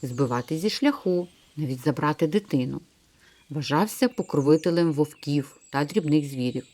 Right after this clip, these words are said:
що випасає зайців і оленів, а ведмеді служать йому як охоронці. За народними уявленнями слов'ян лісовика можна задобрити, лишивши для нього частування. Наприклад,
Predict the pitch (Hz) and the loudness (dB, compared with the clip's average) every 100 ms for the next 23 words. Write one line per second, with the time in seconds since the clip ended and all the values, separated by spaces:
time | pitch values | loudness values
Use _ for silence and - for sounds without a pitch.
0 | _ - - - 147 147 147 - 139 139 | _ -20 -10 0 2 2 -2 -2 -2 -2
1 | 131 156 254 254 139 151 147 165 139 139 | 2 2 2 0 2 4 6 6 4 0
2 | 135 - _ _ - 139 127 131 135 165 | -4 -8 _ _ -2 -2 0 -2 -2 0
3 | 220 247 240 247 254 240 233 226 156 127 | 0 0 2 4 4 2 0 2 2 0
4 | 131 151 214 196 143 127 131 - - _ | 0 0 2 2 2 0 -6 -12 -14 _
5 | _ _ _ _ _ - _ 131 117 143 | _ _ _ _ _ -20 _ -10 0 2
6 | 139 143 151 160 135 127 131 131 143 135 | 2 2 6 6 6 2 0 0 -2 -2
7 | 131 135 143 - 185 185 269 302 185 156 | -4 -2 -4 0 0 4 4 6 4 0
8 | 156 151 - 254 202 208 202 185 185 165 | 0 0 2 2 2 0 -2 -2 4 4
9 | 127 - 127 131 131 - 226 - 156 156 | 4 0 -8 -6 -6 0 0 2 0 2
10 | 165 185 180 165 - 147 139 143 139 _ | 2 0 -2 -6 -4 -6 -4 -6 -10 _
11 | _ _ _ _ - 160 - 160 147 135 | _ _ _ _ 0 0 6 6 6 2
12 | 127 | -4